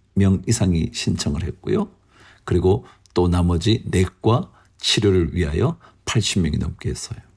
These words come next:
그래서 오늘 삼백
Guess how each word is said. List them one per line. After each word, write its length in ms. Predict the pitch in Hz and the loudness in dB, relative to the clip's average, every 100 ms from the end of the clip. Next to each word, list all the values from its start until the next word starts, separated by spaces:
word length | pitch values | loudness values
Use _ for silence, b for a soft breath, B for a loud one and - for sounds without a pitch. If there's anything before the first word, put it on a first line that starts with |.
| _ | _
그래서 520 | - - - 139 - B B B B - | -6 -4 -2 -2 -2 B B B B 2
오늘 400 | 117 98 117 - _ b b b b _ _ | 4 6 2 -2 _ b b b b _ _
삼백 760 | - - - 180 170 151 135 | -12 -4 0 4 4 4 2